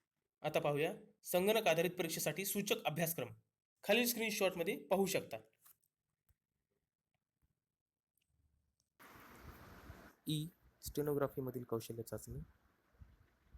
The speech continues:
संगणक आधारित परीक्षेत शॉर्टलिस्ट केलेले उमेदवार स्टेनोग्राफीसाठी कौशल्य चाचणीत भाग घेण्याची आवश्यकता आहे. स्टेनोग्राफर ग्रेड सी पदासाठी शंभर शब्द प्रति मिनिट डब्ल्यूपीएम वेगाने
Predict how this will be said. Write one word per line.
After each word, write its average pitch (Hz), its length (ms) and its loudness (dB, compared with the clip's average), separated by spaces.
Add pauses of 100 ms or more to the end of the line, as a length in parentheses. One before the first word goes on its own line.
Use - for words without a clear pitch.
(400)
संगणक 165 480 -2
आधारित 127 280 -2 (100)
परीक्षेत 123 400 -6
शॉर्टलिस्ट - 600 -6
केलेले 135 180 0
उमेदवार 117 400 -2 (260)
स्टेनोग्राफीसाठी 147 840 -4 (140)
कौशल्य 143 340 -4
चाचणीत 127 380 -6 (160)
भाग 117 200 -10
घेण्याची 127 480 -4
आवश्यकता 120 460 -4
आहे. 107 220 -10 (440)
स्टेनोग्राफर 156 640 -2
ग्रेड 131 320 -2
सी - 160 -8
पदासाठी 123 520 -8
शंभर 139 360 -4
शब्द 135 200 -10
प्रति 127 280 -6
मिनिट 123 180 -8 (340)
डब्ल्यूपीएम 127 480 -4 (440)
वेगाने 120 480 0